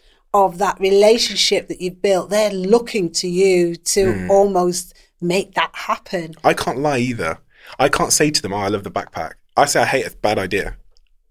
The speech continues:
Speaker 2: And I say that because
Speaker 1: <laughs>
Speaker 2: I say it in a constructive way and I try and
Speaker 1: Yeah.
Speaker 2: explain to them. Ninety-nine percent of the time, no one's gonna understand because you're, you have to be deluded sometimes to win.
Speaker 1: Yes.
Speaker 2: And you have to be
Speaker 1: I like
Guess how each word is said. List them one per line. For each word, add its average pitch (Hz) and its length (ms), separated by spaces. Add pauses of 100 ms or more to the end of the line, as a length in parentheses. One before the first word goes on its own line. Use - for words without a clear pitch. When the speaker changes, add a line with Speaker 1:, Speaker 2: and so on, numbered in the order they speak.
(460)
Speaker 2:
And 147 80
I 165 60
say 202 300
that 113 340
because 120 520
Speaker 1:
<laughs> - 200
Speaker 2:
I 165 80
say 214 200
it - 20
in 196 80
a 180 40
constructive 143 580
way 123 300
and 98 80
I 113 40
try - 180
and 247 60
Speaker 1:
Yeah. 202 60
Speaker 2:
explain 151 480
to - 100
them. 101 160 (320)
Ninety-nine 170 340
percent 135 160
of 107 60
the 110 60
time, 113 180
no 117 100
one's 113 240
gonna 110 140
understand 110 560
because 104 240
you're, 117 160
you 127 120
have - 180
to - 80
be 117 100
deluded 107 420
sometimes 107 360
to - 60
win. 135 280
Speaker 1:
Yes. 175 720
Speaker 2:
And 110 80
you 123 80
have 131 80
to 135 100
be 131 80
Speaker 1:
I 123 40
like 123 40